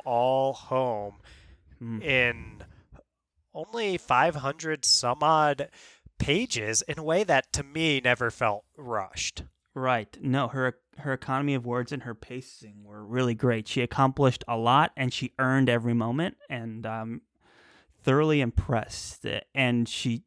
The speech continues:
Speaker 2: I think she set up a really great circumstance for book two, where it's like, now you have this,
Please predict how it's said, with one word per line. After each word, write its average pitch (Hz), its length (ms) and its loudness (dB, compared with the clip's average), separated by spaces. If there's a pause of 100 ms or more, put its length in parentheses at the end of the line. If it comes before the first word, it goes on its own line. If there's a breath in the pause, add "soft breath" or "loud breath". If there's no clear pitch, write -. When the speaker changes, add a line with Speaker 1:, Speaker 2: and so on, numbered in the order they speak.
Speaker 2:
I 135 140 -2
think 208 220 -2
she - 160 -6
set 123 280 -2
up 117 280 -4 (600 soft breath)
a - 120 -4
really 151 260 2
great 127 400 -4
circumstance 123 800 -4
for 120 160 0
book 117 280 0
two, 117 200 0
where 113 100 2
it's 110 80 -4
like, 113 100 -4
now 123 200 2
you 170 140 4
have 123 340 2
this, 113 440 -4